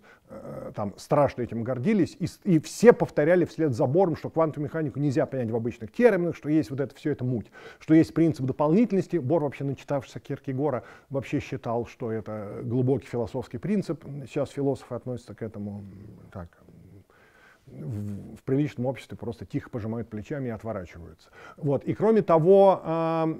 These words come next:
как говорят все, с ним было совершенно невозможно разговаривать. Он, э, высказывал,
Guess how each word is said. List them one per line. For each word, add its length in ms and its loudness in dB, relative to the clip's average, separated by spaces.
как 180 0
говорят 360 0
все, 220 -4
с 60 -12
ним 100 0
было 100 0
совершенно 300 -6
невозможно 500 -6
разговаривать. 680 -4
Он, 280 2
э, 260 -4
высказывал, 760 0